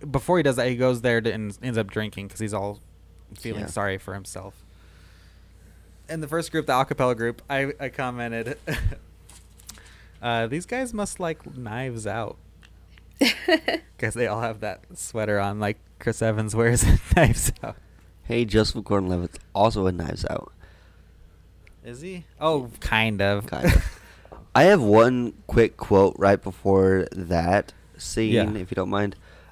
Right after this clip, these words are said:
Speaker 2: Um, when he's talking to, he goes to drop his shit off at, uh, Jen, Jean's apa-, apartment, and he says, he says, uh,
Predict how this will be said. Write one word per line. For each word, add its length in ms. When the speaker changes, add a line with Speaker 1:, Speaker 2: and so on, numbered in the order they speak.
Speaker 2:
Um, 240
when 140
he's 100
talking 340
to, 520
he 100
goes 140
to 60
drop 180
his 120
shit 220
off 380
at, 360
uh, 340
Jen, 420
Jean's 400
apa-, 240
apartment, 500
and 300
he 180
says, 640
he 160
says, 500
uh, 460